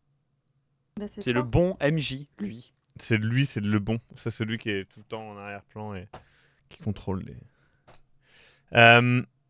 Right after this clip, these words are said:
Speaker 3: Je trouve que le son de Maxime est au-dessus des autres. C'est vrai, merci. Euh,
Speaker 1: <laughs>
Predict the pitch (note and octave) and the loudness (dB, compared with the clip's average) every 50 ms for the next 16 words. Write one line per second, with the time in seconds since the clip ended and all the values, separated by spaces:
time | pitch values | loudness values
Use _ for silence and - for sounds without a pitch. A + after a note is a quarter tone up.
0 | _ _ _ _ _ _ _ _ _ _ _ _ _ _ _ _ _ _ _ _ | _ _ _ _ _ _ _ _ _ _ _ _ _ _ _ _ _ _ _ _
1 | _ _ _ _ _ _ _ _ _ _ _ C#3 B2+ C3+ - - E3+ - - B2+ | _ _ _ _ _ _ _ _ _ _ _ -2 -2 0 0 0 -2 2 4 4
2 | A#2+ A#2 - - D3+ C3+ B2 B2+ - - - - D3+ B2 G2 A2+ A2+ - - - | 4 4 2 -2 -2 2 2 2 0 0 -6 -6 -6 -4 -4 -4 -6 -4 -6 -4
3 | A2+ G#2 G2 F#2+ F#2 F#2 - - _ _ _ _ _ - G2+ F2+ F2 F2+ F#2+ - | -2 -2 0 0 -2 -4 -4 -10 _ _ _ _ _ -2 0 0 0 -2 -4 -4
4 | - - - - - - - - _ - - - - _ _ _ - G2 G2 G2 | -6 -10 -10 -12 -16 -18 -20 -20 _ -20 -20 -20 -20 _ _ _ 4 4 6 8
5 | G2+ G2+ G2+ G2+ G2 G2 G2 G2 G2 G2 G2 G2 G2 G2 G2 G2+ G2 - - - | 8 10 10 10 10 10 10 10 10 10 10 8 6 4 2 0 0 -4 -10 -20
6 | - - - - - - | -20 -20 -20 -20 -20 -20